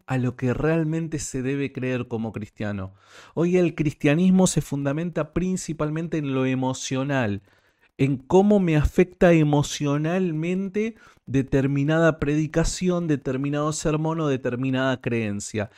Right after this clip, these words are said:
El punto de referencia, lamentablemente hoy, del común denominador del cristiano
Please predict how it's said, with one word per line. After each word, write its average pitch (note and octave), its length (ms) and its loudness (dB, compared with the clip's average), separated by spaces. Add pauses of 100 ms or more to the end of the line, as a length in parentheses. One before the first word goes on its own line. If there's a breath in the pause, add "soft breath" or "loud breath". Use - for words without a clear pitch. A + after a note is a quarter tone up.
(180 loud breath)
El C#3+ 200 2
punto G3+ 320 4
de F#3 100 8
referencia, E3 720 4
lamentablemente E3 800 2
hoy, F3 160 0
del D3 220 -2
común D#3 260 -2
denominador E3 560 0
del E3+ 160 -2
cristiano F#3+ 720 -4